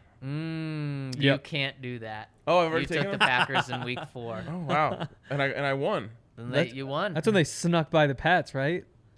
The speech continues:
Speaker 1: I think so.
Speaker 2: Oof.
Speaker 1: Yep, yep, yep. That was a dicey one.
Speaker 3: Oh, my God.
Speaker 1: You
Speaker 3: All
Speaker 1: wanna,
Speaker 3: right.
Speaker 1: you wanna burn the Eagles?
Speaker 3: No, I don't wanna burn the Eagles yet.
Speaker 1: Yeah, that's a
Speaker 3: And I've
Speaker 1: dicey
Speaker 3: already used the
Speaker 1: one.
Speaker 3: Ravens, too, right?
Speaker 1: Um, you have not used the Ravens, so you can use 'em.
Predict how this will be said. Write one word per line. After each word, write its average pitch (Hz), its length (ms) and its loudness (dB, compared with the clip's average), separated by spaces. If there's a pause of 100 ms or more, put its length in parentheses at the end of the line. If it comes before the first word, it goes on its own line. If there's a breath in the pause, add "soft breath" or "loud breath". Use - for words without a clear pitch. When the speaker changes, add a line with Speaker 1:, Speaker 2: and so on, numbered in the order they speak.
Speaker 1:
I 143 60 -12
think 156 200 -4
so. 165 440 0
Speaker 2:
Oof. 175 160 10
Speaker 1:
Yep, 139 280 0
yep, 143 300 -2
yep. 156 300 -2 (140)
That 139 120 -4
was 143 140 -6
a 143 40 -8
dicey 143 480 -4
one. 127 300 -6
Speaker 3:
Oh, 170 160 0
my 151 160 0
God. 139 480 4
Speaker 1:
You 135 40 0
Speaker 3:
All 143 80 4
Speaker 1:
wanna, 143 120 6
Speaker 3:
right. 117 160 -2
Speaker 1:
you 135 100 -8
wanna 135 120 -6
burn 139 240 -4
the 135 80 -6
Eagles? 185 680 -2
Speaker 3:
No, 156 580 4
I 143 120 6
don't 156 180 4
wanna 151 160 2
burn 139 200 0
the 139 60 -2
Eagles 131 460 -4
yet. 127 340 0 (920)
Speaker 1:
Yeah, 113 200 -6
that's 120 240 -12
a 131 80 -18
Speaker 3:
And 156 100 4
I've 156 80 6
Speaker 1:
dicey 160 80 6
Speaker 3:
already 185 180 8
used 202 140 2
the 175 80 4
Speaker 1:
one. 147 80 0
Speaker 3:
Ravens, 165 460 4
too, 170 260 2
right? 135 300 0 (140)
Speaker 1:
Um, 131 320 -2
you 151 200 -4
have 156 380 2
not 135 440 2
used 131 320 -6
the 127 100 -6
Ravens, 110 460 -6
so - 120 -12
you 123 160 -10
can 143 140 -6
use 147 240 -4
'em. 110 160 -14